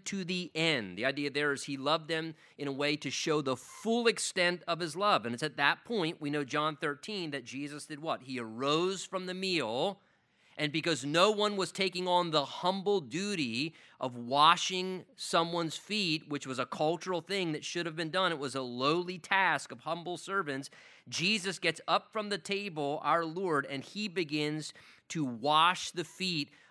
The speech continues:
of all of his disciples in that dinner setting, showing them his love through what? Kind,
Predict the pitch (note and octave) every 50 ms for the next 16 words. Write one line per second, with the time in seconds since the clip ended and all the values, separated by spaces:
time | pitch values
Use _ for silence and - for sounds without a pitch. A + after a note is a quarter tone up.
0 | _ - C#3 B2+ B2+ - D3+ C#3+ D3 D#3+ E3+ E3+ E3+ D3+ D#3 D#3+ D3 C3+ C3+ D3
1 | C#3+ - - E3 D#3+ E3+ F3 - - C3 A#2+ B2 C3 C3 A#2+ - - D#3+ D#3 E3+
2 | E3+ D#3 D3 D#3 D#3 D3 - B2+ A#2 D3+ F3+ F#3+ F3+ E3+ D#3 - - - D3 C3+
3 | B2 A#2+ B2 B2+ C3+ C#3 - - - F#3 F#3 G3 G#3 G#3+ G#3 G3+ F3 D3+ E3+ E3+
4 | E3+ E3+ D#3+ D3 D#3+ D#3+ C#3+ - C#3+ E3+ F#3 F#3 F3 D#3 D3+ C#3+ - - - D#3
5 | D#3+ D#3 D#3 E3 E3+ C#3+ G#2+ - - - - - - _ _ _ - - D#3+ E3
6 | E3 E3+ F3 F3+ F#3 F#3 F#3+ G3 G3 F3